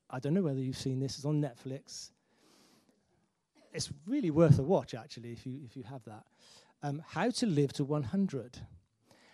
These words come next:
And it's, it's by this guy called Dan. He's been spending the last twenty years traveling the world,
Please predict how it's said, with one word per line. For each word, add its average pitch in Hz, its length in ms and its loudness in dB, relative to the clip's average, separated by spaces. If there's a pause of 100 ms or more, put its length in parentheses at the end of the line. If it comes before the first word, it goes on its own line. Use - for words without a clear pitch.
(160)
And 175 300 2
it's, 180 420 -2 (140)
it's 180 280 -6 (440)
by 202 180 0
this 220 120 0
guy 160 180 -2
called 139 240 -4
Dan. 151 380 -4 (1200)
He's 170 400 -2
been 151 380 6 (520)
spending 196 500 6
the 160 80 4
last 202 440 2
twenty 190 320 -4
years 156 340 4
traveling 190 500 4
the 175 80 2
world, 147 480 -2